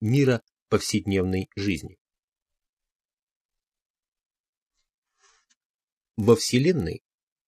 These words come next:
существует неизмеримая, неописуемая сила, которую шаманы называют намерением,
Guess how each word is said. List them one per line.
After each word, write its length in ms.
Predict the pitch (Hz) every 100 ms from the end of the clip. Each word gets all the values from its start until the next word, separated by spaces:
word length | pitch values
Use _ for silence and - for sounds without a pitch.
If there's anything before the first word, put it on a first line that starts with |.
| _ -
существует 720 | 165 - 208 - 214 214 - -
неизмеримая, 960 | 131 135 110 117 123 175 165 147 139 -
неописуемая 840 | 113 120 - 113 - 131 120 135
сила, 480 | 139 - 131 80 78 - _ _ _
которую 400 | 117 - 107 90
шаманы 600 | - - 123 160 151 131 - _ -
называют 540 | 107 95 98 107 104 -
намерением, 720 | 104 117 131 107 76 76 -